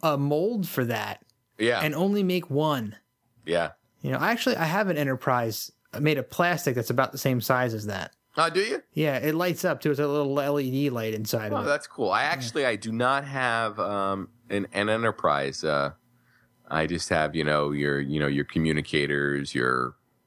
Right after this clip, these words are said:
Speaker 2: phasers, your select, you know, uh, different sized figures. But, uh,
Speaker 1: Mm-hmm.
Speaker 2: yeah, you know what? I, I'll have to look into, you know, I'm sure, uh, at, at the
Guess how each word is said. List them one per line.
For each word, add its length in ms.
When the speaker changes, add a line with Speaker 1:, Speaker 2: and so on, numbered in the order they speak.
Speaker 2:
phasers, 840
your 280
select, 680
you 180
know, 260
uh, 180
different 360
sized 460
figures. 540
But, 240
uh, 160
Speaker 1:
Mm-hmm. 120
Speaker 2:
yeah, 160
you 140
know 100
what? 180
I, 100
I'll 260
have 140
to 80
look 260
into, 420
you 100
know, 60
I'm 80
sure, 400
uh, 420
at, 240
at 200
the 160